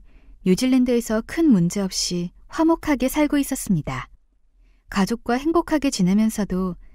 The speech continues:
K씨는 호주에서 홀로 살고 계신 아버지가 걱정이 되었습니다. K씨는 연세가 많은 아버지가 돌아가시기 전에 자주 뵈어야겠다는 생각에 아버지가 계신 나라로 이민할 계획을 세웠습니다.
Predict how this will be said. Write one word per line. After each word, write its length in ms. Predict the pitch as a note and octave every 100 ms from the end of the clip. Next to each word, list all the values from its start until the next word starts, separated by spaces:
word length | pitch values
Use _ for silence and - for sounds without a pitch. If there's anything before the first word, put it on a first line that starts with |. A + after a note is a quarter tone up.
| - - -
K씨는 520 | - D#4+ D#4 C#4+ C#4
호주에서 580 | C#4+ D#4+ D#4+ D4+ C#4+ C#4
홀로 300 | C#4 E4+ E4
살고 260 | D#4+ D#4 C#4
계신 300 | A#3+ A3+ A3+
아버지가 500 | D3 G#3 G#3+ - G3
걱정이 460 | - D#3+ C#4 C#4 C#4
되었습니다. 680 | A3 - F#3+ D3 - - - _ _ _ _ _ _ -
K씨는 520 | - D4+ D4 C4+ B3+
연세가 420 | F3 E3+ B3 B3+ A#3
많은 280 | G#3 G#3
아버지가 520 | D3+ C#3+ G#3 G#3 G3 G3
돌아가시기 600 | F3+ G#3 A#3 A#3 A3+ A3
전에 460 | F3+ D#3 G3 F#3 - - - -
자주 360 | F#3 F3 G#3+
뵈어야겠다는 760 | G#3+ F#3+ A3 C4+ B3+ - A3+ A3+
생각에 600 | A#3 G#3 F#3+ D#3+ D#3 D#3+ - - - -
아버지가 480 | D3 F3 A3 A3 A3
계신 320 | F#3+ F3 G#3
나라로 340 | D3+ D#3+ F3
이민할 440 | E3+ D#3 A3 C4 B3+
계획을 400 | G#3+ G3 G3 G#3
세웠습니다. 720 | C4+ C4+ - F#3+ D3 B2+ B2